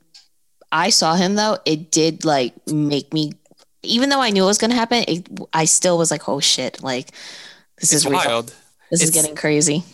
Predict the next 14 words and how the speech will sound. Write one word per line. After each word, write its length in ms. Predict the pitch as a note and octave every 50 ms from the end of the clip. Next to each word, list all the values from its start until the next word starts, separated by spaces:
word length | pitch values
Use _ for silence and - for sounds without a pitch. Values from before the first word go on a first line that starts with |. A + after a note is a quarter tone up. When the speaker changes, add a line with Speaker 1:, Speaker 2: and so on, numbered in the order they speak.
| - - - - - - - -
Speaker 2:
And 140 | - E3 E3
I, 140 | D#3+ D#3+ D#3+ - - -
and 120 | F3+ E3+ E3+
also 320 | D#3+ F3+ F#3 - - D#3+ C#3
we 160 | C#3 C#3+ C#3
talked 340 | C#3 - - - D#3 D3+ -
about 280 | D#3+ E3 D#3 D3 -
that. 300 | C3+ C3 B2+ B2 A#2+ - _ _ _ _ -
How 220 | - - - C#3
did 120 | C#3+ C#3 -
she 140 | - -
get, 160 | C#3+ C#3+ C#3 - B2+ C3 - - C#3 D3 - -
apparently 520 | D3+ C#3+ - - D#3 D#3+ F3 F3+ G3 F#3+ D#3+
I, 140 | - C3+